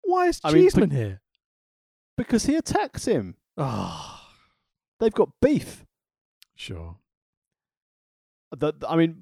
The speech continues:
Speaker 2: my, my, my highlight of this was Pagano trying to do the moonsault with the broken ladder, only to succeed breaking himself and the ladder more, while Cheeseman just sat there going,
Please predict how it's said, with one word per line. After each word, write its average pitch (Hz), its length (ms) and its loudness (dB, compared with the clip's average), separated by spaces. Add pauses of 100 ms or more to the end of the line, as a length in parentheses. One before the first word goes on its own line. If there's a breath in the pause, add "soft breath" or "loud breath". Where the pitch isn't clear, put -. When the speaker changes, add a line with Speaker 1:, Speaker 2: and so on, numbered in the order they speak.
Speaker 2:
my, 180 160 2
my, 180 380 2
my 165 280 2
highlight 107 340 -2
of 98 60 -14
this 110 140 -10
was 107 100 -16
Pagano 120 540 -2
trying 123 180 -4
to 110 60 -8
do 113 140 -8
the 110 60 -8
moonsault 120 420 -4
with 113 100 -10
the 117 60 -8
broken 120 420 -4
ladder, 123 400 -6
only 135 280 -4
to - 140 -10
succeed 139 460 -8 (140)
breaking 131 320 -2
himself 131 580 0 (160)
and 139 220 -2
the 135 80 2
ladder 127 240 0
more, 127 240 2
while 120 160 2
Cheeseman 131 500 -2
just 117 180 -10
sat 117 160 -6
there 113 120 -12
going, 117 280 -6